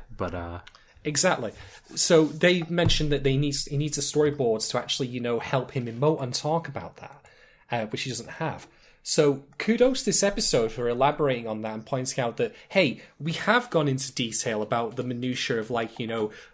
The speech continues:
Speaker 2: getting frames in shot, like, you know, perspective, distance, uh, you know, tweening, you know, in between and all that stuff. Uh, everything I could mention,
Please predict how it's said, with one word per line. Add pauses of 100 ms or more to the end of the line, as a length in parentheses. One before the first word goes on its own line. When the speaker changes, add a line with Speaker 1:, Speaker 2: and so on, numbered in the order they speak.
(120)
Speaker 2:
getting
frames
in
shot,
like,
you
know,
perspective,
distance, (460)
uh,
you
know,
tweening,
you
know,
in
between
and
all
that
stuff.
Uh, (720)
everything
I
could
mention,